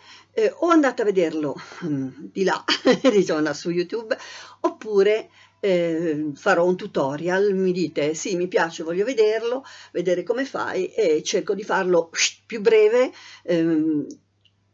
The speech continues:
cianciando un po' meno, <laughs> in modo da riuscire a farvi vedere tutti i passaggi. Guardate ancora. Mm? Ok? Ciao a tutte,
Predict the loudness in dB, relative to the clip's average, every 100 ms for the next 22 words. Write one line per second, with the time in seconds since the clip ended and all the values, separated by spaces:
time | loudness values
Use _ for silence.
0 | _ 0 0 2 0 2 2 0 -2 0
1 | 2 2 2 0 2 0 0 2 2 4
2 | 2 0 0 0 0 -2 -6 -4 -4 -4
3 | -8 -14 -18 -16 -10 -6 -4 -4 -4 -4
4 | -4 -4 -10 -16 -14 -14 -12 -12 -10 -12
5 | -6 -4 -2 -4 -6 -6 -2 -2 -2 -6
6 | -12 _ _ _ _ _ _ _ _ _
7 | _ -20 _ _ _ _ -4 -2 -2 _
8 | _ -16 -6 -2 0 -2 -6 _ _ _
9 | _ _ -2 2 2 0 -4 2 2